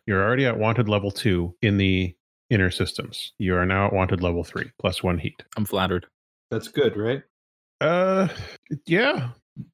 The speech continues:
Speaker 1: for a given
Speaker 3: <laughs>
Speaker 1: value of, of good. All right, when your wanted level, okay, when your heat level reaches eight in a system, you gain a wanted level and clear your heat.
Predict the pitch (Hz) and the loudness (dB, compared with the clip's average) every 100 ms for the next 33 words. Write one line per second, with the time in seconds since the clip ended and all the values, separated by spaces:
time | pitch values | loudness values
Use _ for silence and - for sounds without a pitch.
0 | - - 123 131 127 123 120 - 180 _ | -6 0 2 2 2 0 0 -2 -2 _
1 | _ _ _ 117 113 117 113 113 - - | _ _ _ 0 4 4 4 2 -2 0
2 | 107 110 214 233 - 127 110 - 110 113 | 0 2 0 0 -2 2 2 2 2 4
3 | 117 131 131 120 120 131 131 135 120 - | 4 4 2 2 2 2 2 2 -2 -8
4 | - 104 - 92 95 98 98 151 156 139 | -6 -4 -2 -2 0 0 0 0 0 2
5 | 131 120 107 113 117 123 - 113 - 101 | 2 2 2 2 0 0 0 0 0 0
6 | 98 95 92 98 113 107 107 107 92 90 | 2 2 2 0 0 0 0 0 -2 -2
7 | 107 87 82 143 135 - | -2 -2 -2 -2 -4 -6